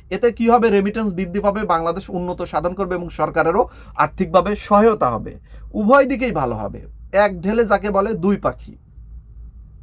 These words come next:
তো এছাড়াও আরও যারা বাংলাদেশে অবস্থান করতেছেন, প্রত্যেকটা মানুষের উদ্যোক্তা হতে হবে, নিজের করতে হবে, নিজের আঙিনাতে চা-, চাষবাস করতে হবে, নিজের পুকুর থাকলে মাছ চাষ করতে হবে, নিজের, আহ, কর্ম করে খেতে হবে। এক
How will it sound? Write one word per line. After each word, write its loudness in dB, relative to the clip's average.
তো -8
এছাড়াও 6
আরও 2
যারা 4
বাংলাদেশে 2
অবস্থান 2
করতেছেন, -8
প্রত্যেকটা -2
মানুষের 0
উদ্যোক্তা -4
হতে -2
হবে, -2
নিজের 4
করতে -4
হবে, 0
নিজের -2
আঙিনাতে 0
চা-, -10
চাষবাস 2
করতে -6
হবে, 2
নিজের -2
পুকুর -6
থাকলে -2
মাছ 0
চাষ -2
করতে -8
হবে, 0
নিজের, 2
আহ, 6
কর্ম 6
করে 2
খেতে -4
হবে। -2
এক 0